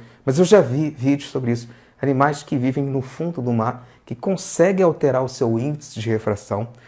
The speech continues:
pra ficar com o índice de refração igual ao índice de refração da água e se tornarem invisíveis, né, professor? Isso. E aí, no, no caso, se ele for o predador, fica mais fácil dele caçar. Se ele for a presa, ele, ele consegue se esconder, né, professor? <laughs> Desse jeito. Tá legal? Bem,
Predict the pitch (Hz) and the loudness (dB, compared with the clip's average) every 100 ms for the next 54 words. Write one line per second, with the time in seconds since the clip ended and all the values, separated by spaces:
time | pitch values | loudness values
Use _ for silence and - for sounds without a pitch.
0 | - - 139 139 156 147 151 160 170 - | -16 -2 -2 2 2 2 -2 0 -2 0
1 | 151 143 127 143 131 117 131 175 147 151 | 2 2 2 0 0 2 2 2 0 -2
2 | 131 131 - 120 123 117 107 98 107 135 | -2 0 0 -2 -4 -4 -2 -2 0 0
3 | 139 - - - 143 139 135 123 127 131 | -2 -20 -16 -8 -6 -2 -2 0 -2 -4
4 | 135 143 117 123 113 104 107 131 117 110 | -6 -6 -4 -4 -4 -6 -6 -4 -4 -4
5 | 107 135 107 - - - 110 117 123 123 | -6 -4 -6 -6 -14 -6 -4 -4 -6 -8
6 | 120 120 110 123 - - - - 107 - | -2 0 0 -2 -6 -20 -8 -4 -4 -6
7 | - 101 - 104 110 117 113 165 - 107 | -8 -8 -8 -6 -2 0 0 0 -2 -2
8 | 110 - 107 - 107 - 170 151 135 131 | -2 0 -2 -2 -8 -4 -4 -2 -2 -4
9 | - - - 156 - 151 135 127 127 135 | -6 -20 -10 -10 2 2 4 0 0 -2
10 | 135 139 139 - 127 - - - - 147 | -8 -8 -8 -6 -8 -8 -14 -12 -10 -8
11 | 107 101 120 - - - - - - _ | -6 -6 -6 -12 -10 -10 -12 -20 -20 _
12 | - 117 117 143 95 76 - - - 110 | -6 -4 -2 -4 -4 -14 -20 -20 -6 -4
13 | 101 127 196 - - - - - 143 | 4 8 6 4 -14 -20 -10 2 2